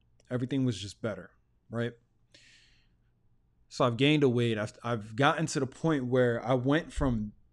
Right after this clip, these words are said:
one ninety-five all the way to two fifty-two. Your boy got thick.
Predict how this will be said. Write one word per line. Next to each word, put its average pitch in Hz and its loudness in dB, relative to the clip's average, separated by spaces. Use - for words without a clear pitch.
one 135 2
ninety-five 139 2
all 143 6
the 160 4
way 143 6
to 131 -10
two 175 2
fifty-two. - 6
Your 117 2
boy 165 6
got 135 4
thick. - 2